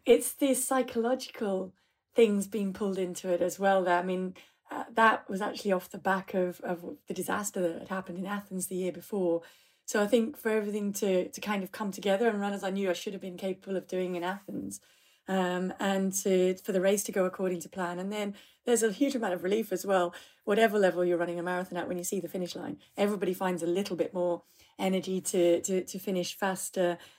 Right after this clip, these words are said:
there. Um, but it's funny when you talk about Helsinki, because I actually had, um, a neuroma building in my foot then. And when everyone watches that video, no one sees anything except my husband, who said, "You were limping." He said, "You were limping for the whole last ten K."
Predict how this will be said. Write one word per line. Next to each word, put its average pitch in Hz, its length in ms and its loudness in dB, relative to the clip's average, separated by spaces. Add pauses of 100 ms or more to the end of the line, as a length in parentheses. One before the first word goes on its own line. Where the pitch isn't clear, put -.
(120)
there. 185 480 2 (260)
Um, 208 160 4
but 214 120 6
it's 233 100 4
funny 269 220 8
when 220 120 2
you 202 80 0
talk 226 220 0
about 196 200 0
Helsinki, 185 500 -4
because - 240 -6
I 220 160 -2
actually 240 220 -6
had, 202 260 -2
um, 190 380 0 (120)
a - 60 0
neuroma 202 480 2
building 175 300 2
in 165 80 -4
my 170 100 -8
foot - 260 -2
then. 143 260 -8 (500)
And 190 500 2
when 220 200 -2
everyone 240 480 4
watches 214 240 -4
that 202 160 -4
video, 196 260 -2
no 208 180 0
one 226 160 -2
sees 202 260 -2
anything 190 280 -2
except - 320 -4
my 185 120 -6
husband, 180 420 -6 (260)
who 202 100 0
said, 190 220 0
"You 185 120 0
were 185 40 2
limping." 202 460 -4 (440)
He 208 60 -10
said, 196 200 -4
"You 190 80 -4
were 190 40 -2
limping 202 320 -4
for - 120 -10
the 180 80 0
whole 185 140 0
last 180 260 -4
ten 180 180 -6
K." 190 320 -6